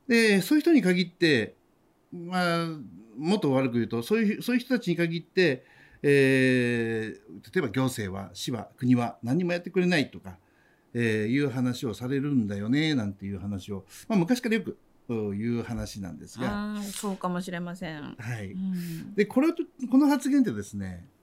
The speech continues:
Speaker 1: あの、私らが、あー、言ってしまうそういう発言っていうのは、実はですね、やらなければならない私たちの側の、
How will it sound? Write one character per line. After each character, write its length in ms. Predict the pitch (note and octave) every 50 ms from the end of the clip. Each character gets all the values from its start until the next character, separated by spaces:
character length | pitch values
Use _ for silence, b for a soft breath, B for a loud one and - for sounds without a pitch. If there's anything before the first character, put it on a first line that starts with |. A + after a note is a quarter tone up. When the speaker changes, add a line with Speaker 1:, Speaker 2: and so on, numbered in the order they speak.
| _ _ _ -
Speaker 1:
あ 60 | A#2+
の、 580 | A2+ A2 A2 G#2+ G#2 G#2 G#2 G#2 G2+ G2+ - _ _
私 320 | - D#3+ E3 F3 E3+ F3+
ら 120 | D3 C3+ A2+
が、 500 | G#2 G2+ G2 F2 - G#2 G2+ F#2+ F#2+ F#2+
あ 40 | F#2+
ー、 80 | G2+
言 80 | G2+ A2+
っ 40 | -
て 100 | C3 B2
し 140 | - B2+
ま 100 | A#2 A2+
う 40 | G#2
そ 140 | F#2+ - A2+
う 40 | G#2+
い 40 | G#2+
う 40 |
発 220 | F2+ G#2 F#2+ - G2
言 160 | G2+ G#2+ G2+
っ 20 |
て 60 | F#2+ F#2+
い 20 |
う 40 | F2+
の 60 | F2+
は、 40 | F#2
実 220 | B2+ E3 - C#4
は 60 | -
で 80 | G#2+ F#2+
す 80 | - -
ね、 200 | G#2 F#2 E2 _ B B B B B B B B B B B B B -
や 220 | D3 D#3 F3 G3 A3+
ら 120 | C4+ C#4+
な 120 | D4 D#4+ D#4+
け 120 | - C4
れ 100 | A3 F#3
ば 140 | C#3 B2+ A#2+
な 140 | A#2 B2 B2
ら 100 | B2 B2
な 100 | A#2+ A#2
い 40 |
私 340 | G#2+ G#2+ A2+ C3+ B2+ A#2+ -
た 140 | - A#2 G#2+
ち 240 | - - - G#2 G2+
の 240 | G#2 G#2+ G#2 G2 F#2
側 320 | G2+ G#2+ A2 A2+ A2 G#2+
の、 320 | A2 B2+ C3 A2+ F#2+ E2+